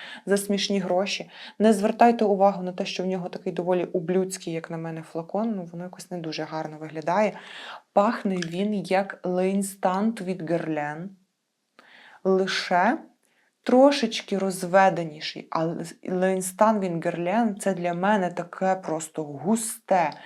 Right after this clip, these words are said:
медове, квітково-ірисове варево. Тут я трошки більше відчуваю якоїсь мигдальності.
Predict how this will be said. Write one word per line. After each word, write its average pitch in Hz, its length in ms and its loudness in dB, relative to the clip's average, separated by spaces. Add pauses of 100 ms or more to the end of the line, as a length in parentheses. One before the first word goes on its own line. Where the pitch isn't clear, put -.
(360)
медове, 180 1080 2 (220)
квітково-ірисове 196 1600 -2
варево. 170 640 2
Тут 415 280 6
я 214 80 2
трошки 302 640 4
більше 196 520 0
відчуваю 190 760 0
якоїсь 247 760 2 (540)
мигдальності. 175 1080 0